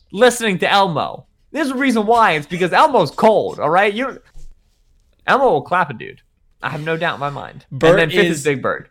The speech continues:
Speaker 2: Bert
Speaker 1: Fifth
Speaker 2: is
Speaker 1: is obviously
Speaker 2: first.
Speaker 1: Big Bird.
Speaker 2: Of course. F-, Bert is first for me. Elmo is next. I beat the crap out of those guys. Oscar's third 'cause you got that, uh, they got, you got that ornery attitude to him, so he might put up a little bit of a fight.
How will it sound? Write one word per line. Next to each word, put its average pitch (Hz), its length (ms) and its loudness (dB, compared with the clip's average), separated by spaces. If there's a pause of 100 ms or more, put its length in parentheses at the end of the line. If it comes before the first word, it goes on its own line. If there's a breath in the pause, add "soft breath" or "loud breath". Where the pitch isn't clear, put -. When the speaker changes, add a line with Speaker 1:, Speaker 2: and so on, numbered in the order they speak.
(140)
Speaker 2:
Bert 160 320 0
Speaker 1:
Fifth 190 100 2
Speaker 2:
is 175 100 0
Speaker 1:
is 156 80 -6
obviously 139 360 0
Speaker 2:
first. - 20 -10
Speaker 1:
Big - 60 -14
Bird. - 240 -12
Speaker 2:
Of 120 140 -12
course. 107 320 -18 (220)
F-, 170 100 -2
Bert 190 260 4
is 208 140 -6
first 175 300 -2
for 160 100 -6
me. 139 400 0
Elmo 151 420 0
is 131 160 -4
next. 123 440 -6 (360)
I - 60 -14
beat 127 160 -10
the 123 60 -16
crap 123 260 -4
out 117 80 -4
of 107 60 -8
those 110 180 -10
guys. 113 300 -4
Oscar's 156 520 0
third 156 400 0
'cause 123 140 -8
you 120 60 -10
got 135 260 -4
that, 127 200 -2
uh, 120 180 -4
they 123 120 -6
got, 123 220 -8
you 120 80 -16
got 123 180 -4
that 117 140 -8
ornery 131 360 -2
attitude 127 560 -2
to 123 180 -8
him, 120 120 -8
so 120 180 -6
he 143 120 -4
might 131 240 -6
put 127 120 -4
up 117 120 -6
a - 20 -10
little 120 220 -8
bit 113 100 -10
of 107 60 -14
a 104 40 -16
fight. 120 320 -4